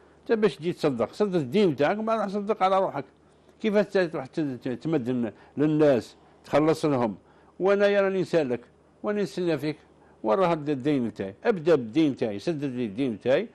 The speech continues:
وأنت ربي يعاونك في الصدقة من بعد، صدق كيما تحب. هذه نفس الشيء. كيفاش يخرج الزكاة والدين عليه؟ لا، خرج الدين عليك، الدين عليك قبل، خرجه من بعد، خرج الزكاة إلا ما بقى، إلا بقى لك من المال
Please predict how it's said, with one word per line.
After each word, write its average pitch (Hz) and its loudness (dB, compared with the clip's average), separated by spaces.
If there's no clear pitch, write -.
وأنت 208 0
ربي 185 0
يعاونك 180 0
في - -18
الصدقة 151 0
من 143 -2
بعد، 143 0
صدق 165 -4
كيما 214 -12
تحب. 143 -12
هذه 214 -2
نفس 226 -6
الشيء. 160 -6
كيفاش 175 4
يخرج 175 0
الزكاة 151 -2
والدين 185 2
عليه؟ 139 -2
لا، 226 -6
خرج 220 4
الدين 190 -4
عليك، 185 -2
الدين 160 4
عليك 170 2
قبل، 156 2
خرجه 165 2
من 156 2
بعد، 131 0
خرج 175 0
الزكاة 165 -2
إلا 175 -4
ما 160 -4
بقى، 147 -2
إلا 151 0
بقى 147 2
لك 139 -4
من 143 -2
المال 127 2